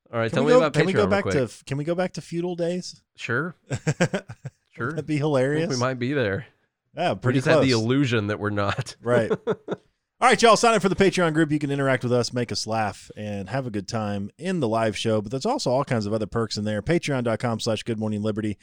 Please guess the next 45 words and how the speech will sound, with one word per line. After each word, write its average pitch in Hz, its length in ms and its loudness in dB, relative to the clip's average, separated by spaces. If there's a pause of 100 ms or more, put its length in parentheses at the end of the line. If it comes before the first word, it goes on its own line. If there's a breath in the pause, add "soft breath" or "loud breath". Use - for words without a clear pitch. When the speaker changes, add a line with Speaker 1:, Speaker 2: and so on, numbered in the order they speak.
(360 soft breath)
Speaker 2:
For 127 100 -6
as 123 120 -6
little 196 200 0
as - 120 -4
five 147 480 -6
bucks 120 300 -4
a 107 60 -4
month, 107 260 -4
that 113 160 -6
gets 113 180 -8
you 110 120 -6
into 104 180 -8
the 98 60 -6
live 101 260 -4
show. 101 220 -4
It's 95 100 -10
a 101 40 -6
lot 143 220 0
of 120 60 -2
fun 107 320 -6 (480 soft breath)
every 196 300 2
single 135 260 -2
day 127 160 4
when 120 140 0
we 123 100 0
go 117 140 2
live 110 440 0 (360)
to 107 100 -12
have 110 240 -4
this 104 180 -8
crowd 107 300 -2
in 104 80 -6
here 104 240 -4
that 101 100 -4
we 104 140 -6
always 127 420 -2 (360)
talk 185 240 2
to. 156 420 0
It 123 100 -8
makes 156 220 -2
the 139 80 -4
show 127 240 2
better, 107 400 -2 (220)
I 131 160 -4
believe. 82 420 -10